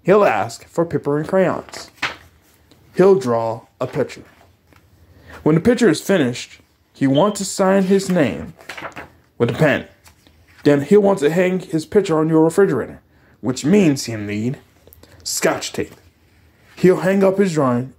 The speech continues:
and stand back to look at it. Looking at the refrigerator will remind him that he's thirsty. So, he wa-, he'll ask for a glass of milk.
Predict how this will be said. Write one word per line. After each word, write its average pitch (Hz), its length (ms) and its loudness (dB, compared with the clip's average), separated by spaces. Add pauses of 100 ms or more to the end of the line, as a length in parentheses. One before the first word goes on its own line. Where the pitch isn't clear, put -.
and 123 120 -8
stand 185 340 0
back 107 340 -4
to - 100 -4
look 147 220 0
at - 160 -4
it. - 100 -20 (520)
Looking 208 300 2
at 214 120 2
the 196 80 -2
refrigerator 151 580 0
will 131 260 -2
remind 135 480 0
him 117 120 -8
that 117 300 -4 (840)
he's 175 240 -2
thirsty. 208 520 0 (640)
So, 156 720 -2 (1600)
he 196 140 2
wa-, 185 280 2
he'll 190 300 0
ask 120 340 -4
for - 240 -2
a 147 40 0
glass 127 320 -2
of 139 60 -10
milk. 160 320 -4